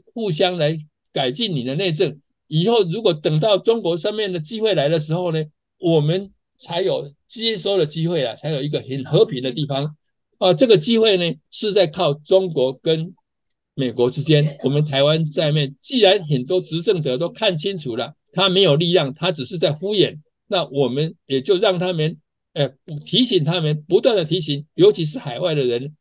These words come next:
随时要提醒。虽然告笔挥掐，但是你不讲，他们就以为是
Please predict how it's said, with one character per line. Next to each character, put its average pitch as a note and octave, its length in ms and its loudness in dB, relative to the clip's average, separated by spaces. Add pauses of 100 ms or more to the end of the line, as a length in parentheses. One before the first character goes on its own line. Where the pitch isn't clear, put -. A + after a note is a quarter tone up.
(160)
随 F#3 280 4
时 D#3+ 140 -4
要 D#3+ 140 2
提 D3+ 200 -4
醒。 C3+ 320 -6
虽 D#3+ 180 0
然 D3+ 320 0
告 G#3 220 2
笔 B2 240 -6
挥 D#3 160 0
掐， D3+ 280 0 (340)
但 G3 180 4
是 D3+ 320 -4
你 C#3 140 -2
不 F3+ 160 -4
讲， B2+ 280 2 (260)
他 E3+ 140 -6
们 D#3 240 -2
就 F3+ 160 2
以 A#2+ 160 -8
为 A2 160 -2
是 C3 320 -6